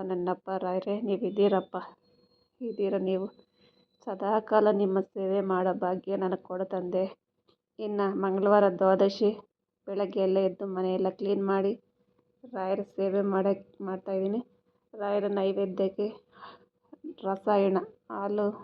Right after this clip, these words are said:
ತುಪ್ಪ, ಮತ್ತು ಸಕ್ಕರೆ, ಜೇನುತುಪ್ಪ ಎಲ್ಲ ಹಾಕಿ ರಸಾಯನ ಮಾಡಿ ರಾಯರ ನೈವೇದ್ಯ ಇಟ್ಟು ರಾಯರಿಗೆ ಹೂವಿನ ಅಲಂಕಾರ ಮಾಡಿ ರಾಯರ ಸೇವೆ ಮಾಡ್ತಾಯಿದ್ದೀನಿ. ರಾಯರ ಸೇವೆ ಮಾಡಿದವರಂತೂ ಯಾವತ್ತೂ ಮೋಸ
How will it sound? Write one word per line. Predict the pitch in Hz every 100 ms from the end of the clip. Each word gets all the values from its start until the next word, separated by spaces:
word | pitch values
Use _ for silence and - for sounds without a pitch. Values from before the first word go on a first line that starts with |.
| -
ತುಪ್ಪ, | - 190 _ 202 202 - _ _ _ _ _ _ _ -
ಮತ್ತು | 208 - 208 -
ಸಕ್ಕರೆ, | 190 - 214 208
ಜೇನುತುಪ್ಪ | 202 196 196 208 202 202
ಎಲ್ಲ | 202
ಹಾಕಿ | 190 196 202
ರಸಾಯನ | 190 190 202 202 190 190
ಮಾಡಿ | 190 202 202
ರಾಯರ | 196 202 202 233
ನೈವೇದ್ಯ | 196 190 190 190 202
ಇಟ್ಟು | 208 _ 214 214 - 214
ರಾಯರಿಗೆ | 208 208 208 202 208
ಹೂವಿನ | 214 240 226 202
ಅಲಂಕಾರ | 190 196 - 196 196 190 190
ಮಾಡಿ | 190 220 233 _ _ _ _ _ _ _ 220
ರಾಯರ | 196 202 202 202
ಸೇವೆ | 190 196 190
ಮಾಡ್ತಾಯಿದ್ದೀನಿ. | 190 - 190 196 202 208 - _ _ _ _ _ _ _ _ _ _ _ _ _
ರಾಯರ | 269 254 247 - -
ಸೇವೆ | 214 202 208 196
ಮಾಡಿದವರಂತೂ | 190 196 202 196 185 - 185 214 - - - _ _ _ _ _ _
ಯಾವತ್ತೂ | 220 196 190 196 - 208
ಮೋಸ | 196 196